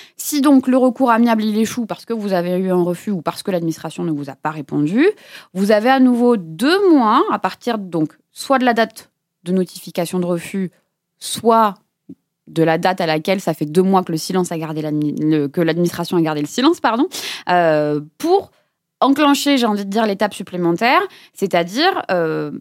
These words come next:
faire un recours, euh, un vrai recours, un recours judiciaire auprès du tribunal administratif.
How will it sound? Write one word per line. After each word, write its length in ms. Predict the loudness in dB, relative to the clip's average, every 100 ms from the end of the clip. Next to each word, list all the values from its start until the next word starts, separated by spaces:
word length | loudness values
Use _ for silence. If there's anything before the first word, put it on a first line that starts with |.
| -10
faire 300 | -4 0 2
un 180 | 2 0
recours, 800 | 0 0 -2 0 0 2 0 -2 -6
euh, 420 | -6 -8 -10 -12
un 840 | -16 -20 -20 _ _ _ _ _
vrai 160 | -4 0
recours, 400 | 0 -2 -2 -2
un 40 |
recours 280 | 0 -4 -4
judiciaire 400 | -6 -10 -6 -2
auprès 240 | -2 -2 -2
du 80 |
tribunal 300 | -2 -4 -2
administratif. 560 | 2 2 0 -8 -10 -20